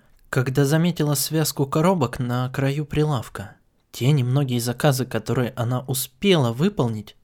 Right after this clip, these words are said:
дожидались доставки. Их загодя оставили те пони, которые продумывали всё наперёд. Она задумалась, а затем подхватила одну из коробок и положила в седельную сумку.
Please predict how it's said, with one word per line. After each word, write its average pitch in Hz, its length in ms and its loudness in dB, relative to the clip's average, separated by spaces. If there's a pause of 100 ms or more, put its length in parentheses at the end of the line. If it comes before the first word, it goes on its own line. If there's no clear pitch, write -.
(100)
дожидались 127 640 0
доставки. 151 680 -2 (760)
Их 175 160 -4
загодя 156 560 0
оставили 147 540 0
те 202 260 0
пони, 110 460 -4 (180)
которые 160 400 -2
продумывали 143 720 0
всё 117 340 -4
наперёд. 113 640 -8 (800)
Она 110 240 -4
задумалась, 139 720 -2 (320)
а 139 100 -2
затем 185 300 2
подхватила 135 580 0
одну 123 200 0
из 113 120 -2
коробок 165 460 0
и 202 200 -6
положила 131 560 -2
в 131 80 -8
седельную 117 480 -4
сумку. - 540 -8